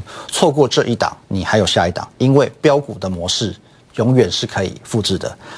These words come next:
但是做而言，不如起而行，好不好？你可以先加入我的 Telegram Win 八八八八八，好不好？今天我们粉丝人数只要加五十人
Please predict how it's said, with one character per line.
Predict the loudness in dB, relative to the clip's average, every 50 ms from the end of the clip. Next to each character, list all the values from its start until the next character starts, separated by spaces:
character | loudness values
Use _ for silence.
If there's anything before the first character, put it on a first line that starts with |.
| -18 -8 -2
但 | 0 0 0 0 -4
是 | -6 -4 -2 -2 -2 -4 -4 -10 -14 -4
做 | 2 4 4 4 4 2 -2 -4
而 | -2 0 2 2
言， | 2 2 0 0 0 -4 -6 -10 _ _ _ -20 -20 _ -16 -14 -14 -14 -18 -20 -20 -20 -20 -20 -20 -20 _ _ _ 0
不 | 0
如 | 0 0
起 | 0 -4 -6 -6
而 | -8 -6
行， | -6 -8 -8 -10 -16 _ _ _ _ _ _ -20 -20 -20 -20 -20 -16 -6
好 | -2 2
不 | 2
好？ | 2 2 0 -2
你 | -2
可 | 2 2 2
以 | 2
先 | 2 2 2
加 | 2 2 2
入 | 2 2
我 | 0
的 | 0 0 0 2
Telegram | 2 0 0 0 -2 -4 -4 -6 _
Win | 2 2 2 2 2
八 | 0 0 2 2 2
八 | 2 0 0 0
八 | 0 0
八 | 0 2
八， | 2 2 2 2
好 | 2
不 | 0
好？ | 0 0
今 | 2 2 4 4
天 | 4 4
我 | 2
们 | 2 0
粉 | 2 2 0 0
丝 | 2 2 2
人 | 2 2
数 | 2 2 2
只 | 4 2
要 | 2
加 | 2 0 -2 -2 -2
五 | -4 -4
十 | -2 0 2
人 | 4 4 2 0